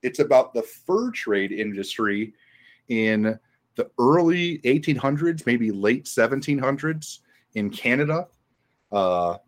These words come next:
and the, the H B C tr-, fur trading company and a bunch of English soldiers and dealing with, uh, an, uh,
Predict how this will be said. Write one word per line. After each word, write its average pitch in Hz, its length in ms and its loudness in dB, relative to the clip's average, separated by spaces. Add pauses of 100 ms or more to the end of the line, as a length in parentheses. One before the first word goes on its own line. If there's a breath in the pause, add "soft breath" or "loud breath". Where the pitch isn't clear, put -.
(100)
and 98 500 0 (440)
the, 92 400 2 (400)
the - 180 -4
H 143 240 2
B 123 200 8
C 135 680 0
tr-, - 220 -12
fur 139 180 4
trading 131 400 4
company 123 680 0 (440 soft breath)
and 98 360 0
a 92 120 -4
bunch 107 240 -2
of - 100 -10
English 120 440 0
soldiers 120 720 0
and 101 600 -2
dealing 117 400 2
with, 107 380 0 (140)
uh, 92 400 -2
an, 95 180 -6
uh, 87 280 -12